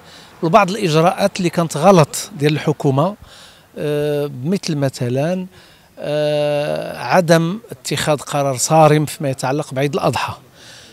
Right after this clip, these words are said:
ف-، كتعرفوا أن عيد الأضحى كيتم إعادة انتشار الساكنة في البلد بواحد الشكل جذري تقريبًا، وكان ممكن الاستغناء على الاحتفال بال-، بعيد الأضحى، آه، ب-،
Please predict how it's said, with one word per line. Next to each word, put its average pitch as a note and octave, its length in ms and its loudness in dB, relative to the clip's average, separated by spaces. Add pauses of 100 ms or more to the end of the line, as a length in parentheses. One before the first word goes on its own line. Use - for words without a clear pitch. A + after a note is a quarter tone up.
(240)
ف-، - 180 -18
كتعرفوا D#3 600 -2
أن D#3+ 140 -2
عيد D3 220 -2
الأضحى D3 520 -4 (260)
كيتم F#3+ 360 -4 (180)
إعادة G#3+ 500 2
انتشار G3 400 -4
الساكنة E3 580 -2
في - 120 -12
البلد A#2+ 340 -2 (420)
بواحد D3 160 -4
الشكل D#3+ 680 -4
جذري E3+ 420 6
تقريبًا، A#2+ 460 -4 (880)
وكان F3+ 480 0
ممكن A3+ 360 2
الاستغناء D#3 600 0 (160)
على C3+ 360 -6 (100)
الاحتفال C3 680 -8
بال-، B2 500 -10
بعيد A#2 300 -10
الأضحى، E3+ 680 -8 (500)
آه، E3+ 100 -6
ب-، D#3 640 -10